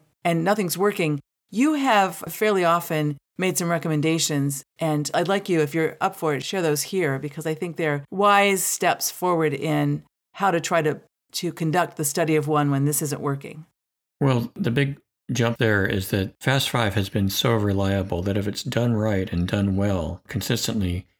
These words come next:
Speaker 2: for at least three weeks starting out, and then tweaking it maybe two months or so, if you're doing everything right and it doesn't work, then it's time to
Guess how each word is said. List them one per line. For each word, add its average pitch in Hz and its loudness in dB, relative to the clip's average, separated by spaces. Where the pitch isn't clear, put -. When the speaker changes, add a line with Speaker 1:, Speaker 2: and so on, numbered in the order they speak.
Speaker 2:
for 95 0
at 95 0
least 107 -2
three 120 0
weeks 107 0
starting 92 0
out, 90 0
and 90 0
then 95 2
tweaking 104 -2
it 98 -2
maybe 95 0
two - -2
months 95 0
or 110 -2
so, 95 -2
if 104 -2
you're 104 0
doing 135 2
everything 113 0
right 98 0
and 92 0
it 85 -4
doesn't 110 -2
work, 101 -4
then 104 2
it's 104 -2
time 104 0
to 92 0